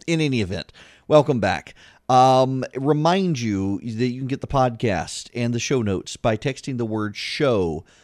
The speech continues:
to four four four nine nine nine. Text the word show to four four four nine nine nine. You will want to get it, uh, for the coming week because I'm gonna be on my book tour. I will be providing special content for folks. And if you don't follow me on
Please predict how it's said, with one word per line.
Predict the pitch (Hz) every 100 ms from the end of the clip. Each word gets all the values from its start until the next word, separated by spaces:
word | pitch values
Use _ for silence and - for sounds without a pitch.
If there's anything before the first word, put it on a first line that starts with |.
| _ -
to | 139
four | - 135
four | 131 143 135
four | 127 147 110 90 80 -
nine | 117 120 127 131 123
nine | 120 123 120
nine. | 107 98 78 85 113 117
Text | 117 -
the | 123
word | 107 101
show | - - 139 104 113
to | 113
four | - 127
four | - 120
four | - 120 113
nine | 110 113 120
nine | 110 107 104
nine. | 101 110 - - _
You | 131 139
will | 135 131
want | 120 160 - -
to | 175
get | 143 135
it, | 170 -
uh, | 131 127 123
for | - 135
the | 120
coming | 151 135 113
week | 139 -
because | 143 139 127 123 -
I'm | 123 123
gonna | 127 120
be | 127
on | 123
my | 117
book | 101 104 165 -
tour. | 135 117 139 147 - _
I | - 123
will | 113
be | 127
providing | - 127 101 113 131 143 139 135 135 127
special | - - 131 - 117
content | 113 113 123
for | - 107
folks. | 123 156 -
And | 147
if | 151
you | 180
don't | 180 262 302
follow | - 208 196 190
me | 180
on | 151 123